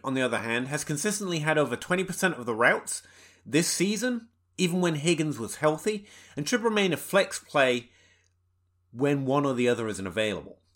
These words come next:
The reason I'm mostly mentioning that is 'cause we have a lot of vacated targets talk to get through, and I want to use Boyd as a reference later. In Cleveland, Jerome Ford has sixty percent of the red zone touches in week twelve.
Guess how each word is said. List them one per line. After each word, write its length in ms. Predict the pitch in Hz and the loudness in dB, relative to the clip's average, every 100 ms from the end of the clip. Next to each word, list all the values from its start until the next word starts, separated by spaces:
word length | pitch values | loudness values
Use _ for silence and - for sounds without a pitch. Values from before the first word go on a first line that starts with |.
| - | -12
The 60 | 117 | -4
reason 240 | 165 156 | -4 -2
I'm 200 | 135 120 | -4 0
mostly 300 | 131 143 151 | 0 0 0
mentioning 520 | 139 135 127 113 107 | 0 -2 -2 -4 0
that 280 | 113 135 - _ - | 0 0 -4 _ -16
is 140 | 113 - | -14 -8
'cause 180 | 117 | -6
we 100 | 110 | -6
have 140 | 113 113 | -6 -2
a 40 | |
lot 140 | 113 113 | 0 0
of 100 | 101 | 0
vacated 480 | 107 - 110 98 | -2 0 -2 -2
targets 440 | 95 107 110 117 - | -2 -2 -2 -4 -6
talk 260 | 135 131 | -6 -4
to 80 | - | -4
get 240 | 117 123 - | -2 -2 -2
through, 200 | 127 117 | -2 -2
and 100 | 104 | -2
I 20 | |
want 180 | 104 104 | -4 -4
to 60 | |
use 160 | 101 98 | -4 -6
Boyd 300 | 104 104 95 | -4 -2 -2
as 120 | 80 | -6
a 80 | 80 | -8
reference 460 | 85 85 69 - | -8 -8 -12 -16
later. 280 | - - - - - - - - - - - - - - - - - - - | -16 -10 -10 -10 -10 -10 -10 -14 -20 -14 -8 -8 -10 -18 -20 -20 -20 -20 -14
In 60 | - | -2
Cleveland, 580 | 214 247 247 285 262 - - - | 2 2 2 0 -2 -8 -20 -2
Jerome 260 | 185 240 285 | 2 2 0
Ford 400 | - 175 185 165 | -2 0 0 0
has 180 | 156 | -4
sixty 300 | - 254 - | -4 -6 -8
percent 260 | 208 202 190 | -8 -2 0
of 80 | 156 | 0
the 100 | 135 | 2
red 220 | 147 175 | 2 2
zone 220 | 156 127 | 0 0
touches 380 | 123 110 117 98 | -4 -6 -6 -6
in 80 | 101 | -4
week 180 | 101 - | -4 -4
twelve. 460 | 131 104 67 - | -2 -2 -4 -12